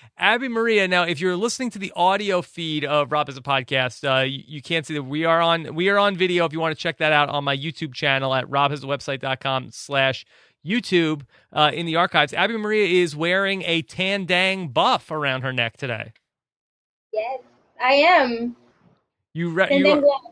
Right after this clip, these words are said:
Speaker 1: yes, you are representing Tandang even still.
Speaker 2: I'm, I'm representing Survivor Philippines, I hope.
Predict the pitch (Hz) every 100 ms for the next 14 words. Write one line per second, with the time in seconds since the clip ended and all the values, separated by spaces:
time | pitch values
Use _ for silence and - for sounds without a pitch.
0 | _ - 170 135 185 170 214 - 214 175
1 | 208 208 190 - 190 185 185 180 180 139
2 | 180 175 175 - 160 131 - _ _ _
3 | _ _ _ _ _ - 262 285 294 320
4 | 349 339 311 320 311 294 302 269 269 262
5 | 262 262 247 247 233 214 208 220 220 196
6 | -